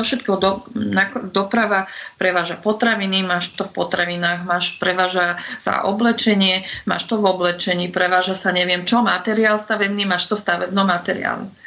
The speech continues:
Čiže tam, eh, on okrem cestnej dane, eh, poplatkov za mýto, eh, a rôznych iných daní platí toľko všelijakých daní, že už človek ani nevie, koľko ich je, ale platíš ich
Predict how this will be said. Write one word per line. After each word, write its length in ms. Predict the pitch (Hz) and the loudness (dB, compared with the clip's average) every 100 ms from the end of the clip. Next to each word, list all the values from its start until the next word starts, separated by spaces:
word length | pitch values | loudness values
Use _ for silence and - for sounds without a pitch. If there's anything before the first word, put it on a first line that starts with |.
| - - _ _ _ _ _ | -20 -20 _ _ _ _ _
Čiže 320 | - 196 208 | 0 4 4
tam, 240 | 220 202 202 | 2 0 2
eh, 220 | 190 185 - - - | 0 0 -6 -4 2
on 220 | 202 208 | 2 2
okrem 400 | 208 214 196 - | 0 0 -2 0
cestnej 480 | 233 247 - 240 208 | 0 0 0 0 4
dane, 500 | 196 196 196 185 185 | 4 4 4 2 2
eh, 60 | 196 190 180 175 180 175 175 - - - | 2 4 2 0 -2 -2 -2 -6 -4 0
poplatkov 640 | 214 226 226 220 208 196 | 2 2 0 0 0 2
za 160 | 190 185 | 2 2
mýto, 580 | 185 180 180 175 170 175 | -2 -4 0 2 2 -2
eh, 360 | - - - 180 175 175 175 - | -10 -10 -2 2 4 4 2 -2
a 80 | 180 | -2
rôznych 380 | 190 202 226 202 | 2 4 6 4
iných 280 | 196 208 196 | 4 4 4
daní 220 | 185 196 202 | 4 0 0
platí 320 | 190 185 202 | -2 -2 -2
toľko 400 | 220 311 381 302 | 0 2 2 0
všelijakých 640 | - 233 240 247 277 214 | 2 4 2 0 -4 0
daní, 720 | 190 190 190 196 220 277 - - - - | 2 2 -2 -2 0 0 -2 -12 -20 -14
že 220 | 202 226 | -4 -2
už 160 | 240 233 | 0 0
človek 300 | - 254 247 | 2 2 2
ani 180 | 247 254 | 2 2
nevie, 320 | 196 202 226 | 2 2 0
koľko 400 | 226 220 262 254 | 0 -2 0 0
ich 140 | 196 | 0
je, 420 | 180 165 165 233 277 - - - | -2 0 0 -2 -6 -14 -6 0
ale 260 | 190 196 - - - | 0 0 -6 -4 0
platíš 640 | 202 214 262 247 - - - | 2 2 2 2 2 -2 -2
ich 340 | 226 285 | 0 2